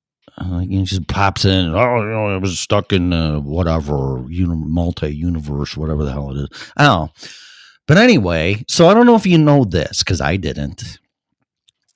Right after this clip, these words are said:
And of course, it's all on the internet, so it has to be true. You're going to have to, if you want fact checks or me providing where I got information, you're going to wait a long time.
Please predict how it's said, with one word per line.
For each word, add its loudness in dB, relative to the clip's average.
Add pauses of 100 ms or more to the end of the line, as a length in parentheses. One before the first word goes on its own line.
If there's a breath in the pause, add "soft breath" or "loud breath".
(460)
And -2
of -4
course, 2
it's -2
all 4
on 4
the 2
internet, 2
so -2
it 0
has 0
to -4
be 0
true. 0
You're 0
going 4
to 2
have 2
to, 2 (420 loud breath)
if 0
you 4
want 4
fact 2
checks 0 (420 loud breath)
or 2
me 2
providing 2 (320 loud breath)
where 6
I 6
got 4
information, 0
you're -2
going -2
to -6
wait -2
a -8
long -4
time. -4